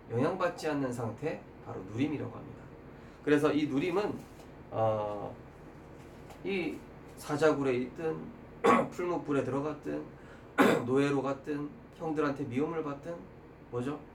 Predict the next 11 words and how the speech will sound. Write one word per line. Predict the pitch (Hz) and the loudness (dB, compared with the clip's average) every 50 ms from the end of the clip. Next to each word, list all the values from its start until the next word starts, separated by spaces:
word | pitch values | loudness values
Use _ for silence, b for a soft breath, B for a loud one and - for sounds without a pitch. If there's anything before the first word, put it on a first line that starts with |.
| - - - - - - - - - - - - - | -18 -18 -18 -18 -18 -18 -18 -18 -18 -18 -18 -12 -4
행복의 | 214 226 233 233 240 240 226 - | -2 0 2 2 2 2 0 0
기준이 | - 151 147 151 156 143 | 0 -2 -2 0 0 -2
그게 | 127 123 120 117 | -2 -2 -2 -4
아니에요. | 110 110 - - - - - - - - - - - - - 131 | -6 -6 -8 -12 -14 -14 -16 -16 -16 -18 -18 -18 -18 -12 -4 0
누구한테 | 143 151 180 175 - 180 | 4 6 8 6 6 6
인정받는 | 143 156 185 196 220 233 233 226 220 202 196 196 185 | 2 0 2 4 6 6 6 6 4 2 2 0 0
거에 | 175 170 165 | 0 0 0
행복의 | 165 170 165 165 160 151 | 0 -2 -4 -6 -4 -2
기준이 | 139 127 131 135 131 120 | -2 -2 -2 -4 -4 -6
있지 | 117 113 - 131 | -6 -8 -8 -10
않아. | - | -10